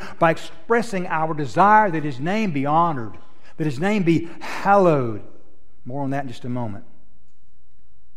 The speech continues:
First, we see that he is our Father, our Father in heaven. Cyprian, the great bishop of Carthage,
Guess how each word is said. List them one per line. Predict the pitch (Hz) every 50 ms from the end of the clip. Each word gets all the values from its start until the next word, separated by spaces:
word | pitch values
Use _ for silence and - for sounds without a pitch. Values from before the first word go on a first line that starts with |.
| - - - - - - - - - - - - - - - - - -
First, | - - 160 151 - 139
we | 123
see | - - 143
that | 123 117 104
he | 120 135 135
is | 117 107
our | 117 104
Father, | 92 - 143 143 127 110 98 92 - - - - - - - - - -
our | - 123 123 117
Father | - - 139 139 123 104 104 104 104 98 - - - - - - - - - - - - - -
in | 120 113
heaven. | 110 98 - 139 135 101 101 95 95 92 85 - - - - - - - - - - - - - - - - - - - - - - - - - - - - - - - - - - - - - - - - - - - - - - - - - - - - - - - - - - - - - - - - -
Cyprian, | - - 170 175 175 131 127 120 113 107
the | 110 117
great | 131 135 143 135 135 117
bishop | 143 139 - 135 - -
of | 101 -
Carthage, | - - - 151 139 - - - 107 104